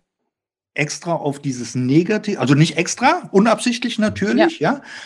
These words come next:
Speaker 1: aber eher so auf dieses Negative gelenkt ist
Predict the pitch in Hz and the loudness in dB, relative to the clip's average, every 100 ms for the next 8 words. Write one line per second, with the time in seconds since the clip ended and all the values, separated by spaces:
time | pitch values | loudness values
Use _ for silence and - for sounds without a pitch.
0 | - - 143 156 170 175 175 160 - 127 | -6 0 0 4 2 2 -2 -4 -4 -6
1 | 123 - 120 143 185 220 - 226 233 - | -6 -8 -4 -2 -2 -4 -4 -4 0 -2
2 | - 110 101 156 135 131 165 233 233 - | -2 -4 2 4 4 4 4 4 0 -6
3 | - 190 330 - - - - - | 0 2 4 0 -8 -14 -20 -20